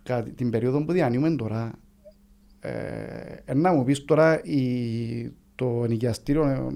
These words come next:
συμβόλαιο είναι μια ιδιωτική συμφωνία, ναι, αλλά θεωρώ ότι ειδικά τούτη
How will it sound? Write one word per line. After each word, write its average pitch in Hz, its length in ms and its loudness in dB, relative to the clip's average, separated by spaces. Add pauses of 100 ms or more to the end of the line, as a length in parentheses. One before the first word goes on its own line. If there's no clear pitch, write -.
(280)
συμβόλαιο 127 440 0
είναι 147 100 2
μια 131 180 2
ιδιωτική 147 320 0
συμφωνία, 135 500 -2
ναι, 120 380 2 (420)
αλλά 123 600 -4
θεωρώ 123 360 0
ότι 143 460 0 (1600)
ειδικά 127 420 4
τούτη 175 140 2